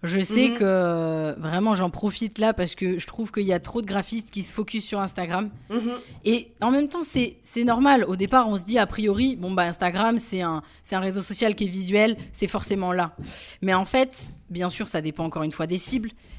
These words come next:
Speaker 1: Mais si les cibles, c'est les entreprises, arrêtez parce que les entreprises, elles vont pas voir,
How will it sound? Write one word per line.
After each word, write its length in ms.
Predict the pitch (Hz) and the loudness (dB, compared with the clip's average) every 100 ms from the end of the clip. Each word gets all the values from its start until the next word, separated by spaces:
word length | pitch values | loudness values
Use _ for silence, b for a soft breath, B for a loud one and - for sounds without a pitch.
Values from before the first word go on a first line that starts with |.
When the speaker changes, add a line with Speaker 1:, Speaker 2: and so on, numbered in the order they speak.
| - | -6
Speaker 1:
Mais 80 | 185 | -4
si 180 | - | -2
les 140 | 247 233 | 0 0
cibles, 240 | - 254 | 0 -2
c'est 120 | 196 196 | -2 -2
les 180 | 185 | 0
entreprises, 560 | 185 - 180 240 233 147 _ _ _ _ _ _ _ _ - 127 - - | -2 -4 -6 -6 -6 -10 _ _ _ _ _ _ _ _ -12 -12 -12 -2
arrêtez 400 | 175 185 202 247 | 0 0 0 0
parce 160 | 196 | 0
que 220 | - 196 - _ _ - - - - - | 0 -2 -2 _ _ -20 -20 -20 -20 -10
les 180 | 208 196 | -2 0
entreprises, 340 | 214 - 277 240 | 0 0 0 0
elles 80 | |
vont 120 | 190 202 | 2 0
pas 180 | 262 254 | 0 0
voir, 400 | 240 262 262 | 4 2 2